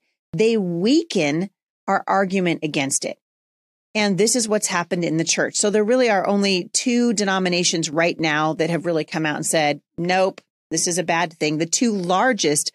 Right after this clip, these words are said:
religious denominations in the United States, which of course is the Roman Catholic Church and the Southern Baptist Convention, both are continuing to say, "Hey, we're gonna side with the Bible.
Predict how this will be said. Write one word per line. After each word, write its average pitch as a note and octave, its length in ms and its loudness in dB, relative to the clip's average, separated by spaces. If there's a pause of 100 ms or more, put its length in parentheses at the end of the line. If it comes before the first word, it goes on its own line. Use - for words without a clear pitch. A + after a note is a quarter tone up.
(240)
religious F3 520 2
denominations D3+ 640 0
in D3+ 80 -2
the E3+ 80 0
United D#3+ 240 0
States, D3+ 260 -2
which D3 140 -6
of D3+ 100 -8
course D3+ 300 -2
is D#3 100 0
the E3 140 -2
Roman D#3 260 0
Catholic D3+ 400 -2
Church D3 280 -2 (340)
and E3 100 0
the E3+ 60 2
Southern D#3+ 380 2
Baptist D#3+ 600 0
Convention, E3 720 0 (360)
both G3 480 2
are G3 180 0
continuing G3+ 540 0
to F#3 60 0
say, D3+ 460 0
"Hey, F3 400 2 (100)
we're G3 180 0
gonna F#3 240 -2
side E3 280 -2
with D#3 100 -4
the E3 60 -4
Bible. F3+ 520 0